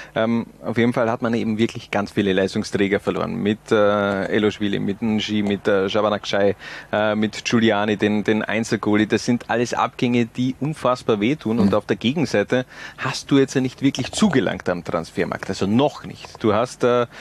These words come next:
Speaker 1: mit Niklas Serenci jetzt, äh, einen für die Innenverteidigung mit, äh, Regionalliga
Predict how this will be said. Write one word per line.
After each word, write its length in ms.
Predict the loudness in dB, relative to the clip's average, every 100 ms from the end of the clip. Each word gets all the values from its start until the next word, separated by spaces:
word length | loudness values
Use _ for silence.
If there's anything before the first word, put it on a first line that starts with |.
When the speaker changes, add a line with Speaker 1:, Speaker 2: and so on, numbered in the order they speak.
| -18 -2
Speaker 1:
mit 220 | -2 2
Niklas 360 | 0 2 0 2
Serenci 400 | 2 2 2 2
jetzt, 260 | 2 2
äh, 80 | 0
einen 340 | 2 0 0 0
für 100 | 0
die 160 | 2
Innenverteidigung 840 | 2 2 0 2 2 4 2 2 2
mit, 240 | 0 2
äh, 40 | 2 4
Regionalliga 640 | 4 2 2 2 2 0